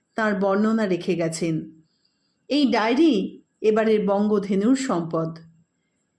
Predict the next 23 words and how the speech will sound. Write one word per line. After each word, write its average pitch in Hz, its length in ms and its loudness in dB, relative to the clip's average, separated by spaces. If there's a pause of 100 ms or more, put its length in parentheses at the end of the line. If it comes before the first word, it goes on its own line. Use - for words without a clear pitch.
(220)
একদিনের 285 520 2
বিজ্ঞাপনেই 285 680 2
হৈ 262 260 2
হৈ 269 240 2
পড়ে 190 200 0
গেছে। 165 540 -6 (720)
লেখক 226 440 0
তালিকায় 240 400 0
যাদের 214 340 0
নাম, 202 580 -2 (600)
তার 226 260 0
মধ্যে 226 560 0 (520)
করুণাক্ষ 330 600 2
মুখোপাধ্যায় 208 680 2
নেই। 170 320 -2 (920)
তার 247 320 2
নাম 311 280 4
তো 330 80 2
আরও 285 300 2
অনেকের 269 560 2
দলে 285 260 2
থাকবে 240 380 -2
না? 254 300 0